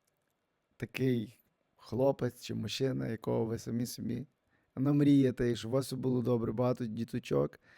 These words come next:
багато, я не знаю,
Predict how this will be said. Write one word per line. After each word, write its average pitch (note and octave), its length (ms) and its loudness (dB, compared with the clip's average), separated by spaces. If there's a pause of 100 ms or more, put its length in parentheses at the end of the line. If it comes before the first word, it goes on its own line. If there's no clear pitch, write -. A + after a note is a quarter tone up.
(260)
багато, B2 1120 2 (160)
я G#2+ 100 -6
не G#2+ 100 -4
знаю, G2+ 460 -6